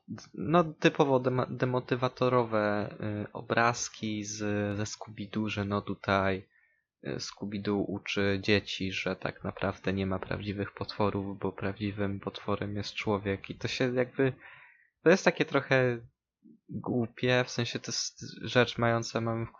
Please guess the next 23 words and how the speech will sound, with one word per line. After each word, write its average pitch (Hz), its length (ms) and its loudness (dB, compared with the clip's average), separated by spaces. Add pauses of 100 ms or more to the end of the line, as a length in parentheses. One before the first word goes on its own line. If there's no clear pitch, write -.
(120)
wrażenie, 117 420 0 (160)
mm, 110 480 -6
że 110 100 -4
wpadająca 123 560 4
w - 60 -12
kategorię 117 520 0
tych, - 340 -10 (640)
tych - 140 -6
wszystkich - 400 -4
obrazków, 113 840 0
y, 104 760 0
które 110 240 -4
się - 140 -2
pojawiają 110 420 0
na 107 280 -2
Reddicie 107 560 0 (400)
r 104 180 4
slash - 640 0
I'm 104 420 2
fourteen 107 560 -2
and 104 220 0
that's 107 300 0
deep. 117 320 0